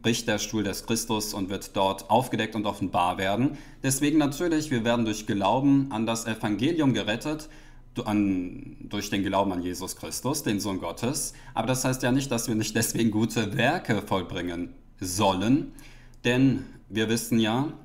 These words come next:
Jakobus zwei ab Vers zwanzig, „Willst du aber erkennen, du nichtiger Mensch, dass der Glaube ohne die Werke tot ist? Denn gleich wie der Leib ohne Geist Gott,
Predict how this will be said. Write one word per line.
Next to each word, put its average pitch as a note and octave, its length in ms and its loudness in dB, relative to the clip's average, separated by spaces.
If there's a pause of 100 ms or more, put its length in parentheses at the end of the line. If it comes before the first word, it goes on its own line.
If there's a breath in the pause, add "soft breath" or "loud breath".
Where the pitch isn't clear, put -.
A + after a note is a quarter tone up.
(100)
Jakobus G#2+ 500 0
zwei G#2 220 2
ab G2 120 0
Vers G2 200 -4
zwanzig, C3+ 600 -2
„Willst D3 280 -2
du D#3+ 120 4
aber C#3+ 220 4
erkennen, D3 680 2
du A2 160 4
nichtiger D3+ 680 6
Mensch, F2 520 2 (320 loud breath)
dass G#2+ 220 0
der A#2 140 4
Glaube A2+ 760 4
ohne D3+ 240 4
die A#2+ 140 2
Werke G#2+ 300 2
tot F2 260 -6
ist? B2 400 -6 (280 soft breath)
Denn A#2+ 140 4
gleich C#3 340 2
wie D3 60 2
der C3 140 6
Leib G#2+ 320 2
ohne G#2 260 0
Geist C3 540 0
Gott, - 380 -2